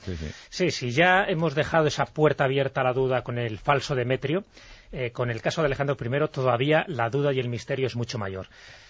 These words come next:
Speaker 2: Volvemos a ponernos en situación. Uno de diciembre de mil ochocientos veinticinco, muere Alejandro primero, el zar,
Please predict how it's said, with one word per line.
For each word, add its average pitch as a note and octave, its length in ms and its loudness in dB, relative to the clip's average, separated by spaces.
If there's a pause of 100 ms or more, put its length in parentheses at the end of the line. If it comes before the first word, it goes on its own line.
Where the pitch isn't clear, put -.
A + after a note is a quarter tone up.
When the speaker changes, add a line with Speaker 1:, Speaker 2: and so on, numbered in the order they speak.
(360)
Speaker 2:
Volvemos C3 400 4
a B2+ 60 2
ponernos A#2+ 260 2
en A#2 60 -4
situación. E3 500 2 (380)
Uno D#3 240 6
de C3 100 6
diciembre B2 460 0
de A2+ 100 0
mil B2+ 120 2
ochocientos A#2 420 -4
veinticinco, E3+ 580 -2 (240)
muere D#3+ 400 4
Alejandro B2 460 -2
primero, F#2+ 280 -8
el F2 60 -10
zar, - 200 -4